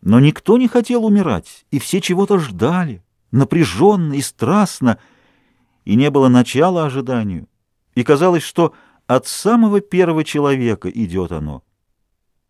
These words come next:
Прошло оно через все умы и сердца,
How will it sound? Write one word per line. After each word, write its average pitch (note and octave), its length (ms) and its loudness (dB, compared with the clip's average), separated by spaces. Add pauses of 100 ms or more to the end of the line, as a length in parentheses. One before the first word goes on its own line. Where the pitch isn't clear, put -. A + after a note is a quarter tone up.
(280)
Прошло D#3+ 480 -2
оно C#3+ 200 0
через A#2 320 -4
все - 360 -4
умы A#2+ 440 0
и C#3+ 140 -4
сердца, C3 600 -4